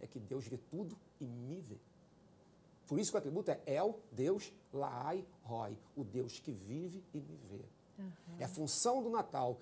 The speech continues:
Speaker 1: que ninguém seja invisível. Porque nós vamos estar no meio de muitas pessoas, mas pode estar um ali invisível.
Speaker 2: Aham.
Speaker 1: Você falou daquele que não tem família, mas eu posso pensar daquele que tem família e não tem.
Speaker 2: Aham.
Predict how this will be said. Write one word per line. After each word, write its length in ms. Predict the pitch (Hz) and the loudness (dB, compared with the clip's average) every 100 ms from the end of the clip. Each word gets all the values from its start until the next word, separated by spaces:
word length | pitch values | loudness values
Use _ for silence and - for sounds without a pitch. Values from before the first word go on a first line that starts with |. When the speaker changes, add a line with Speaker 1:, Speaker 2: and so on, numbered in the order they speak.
| - | -4
Speaker 1:
que 120 | - | 0
ninguém 680 | 196 247 226 123 175 175 139 | 2 4 2 6 8 8 4
seja 280 | - 143 139 | 0 -2 -2
invisível. 540 | 143 135 104 101 104 - - - - - - - - - | -4 -4 -6 -8 -10 -16 -20 -20 -20 -20 -20 -20 -20 -6
Porque 140 | 147 143 | -2 0
nós 80 | 139 | 2
vamos 160 | 147 | 0
estar 160 | - 139 | 0 -2
no 80 | 131 | 0
meio 200 | 143 156 | 0 0
de 120 | 135 | 0
muitas 260 | 180 233 | -2 -2
pessoas, 420 | - 123 196 - - - - | -2 -2 2 2 0 -6 -6
mas 140 | 160 | -4
pode 160 | - 170 | -2 0
estar 80 | 214 | 0
um 80 | |
ali 160 | 226 233 | 2 0
invisível. 440 | 311 320 180 123 117 - - | 0 2 0 0 -4 -14 -12
Speaker 2:
Aham. 280 | 202 - 180 | -12 -8 -4
Speaker 1:
Você 180 | 170 | -4
falou 220 | 143 139 139 | 0 4 4
daquele 240 | 139 135 | 4 4
que 80 | 143 | 2
não 80 | 135 | -2
tem 100 | 131 | -4
família, 420 | 123 156 233 156 - - | 0 2 4 2 0 -4
mas 80 | 131 | -2
eu 60 | |
posso 120 | 147 - | 0 -2
pensar 140 | 147 | 0
daquele 200 | 160 160 | 2 2
que 60 | 160 | 4
tem 160 | 220 220 | 4 4
família 300 | 208 196 240 | 4 4 2
e 20 | |
não 100 | 302 | 0
tem. 140 | - - - - - | -4 -14 -20 -20 -10
Speaker 2:
Aham. 320 | 185 175 170 | -8 -8 -8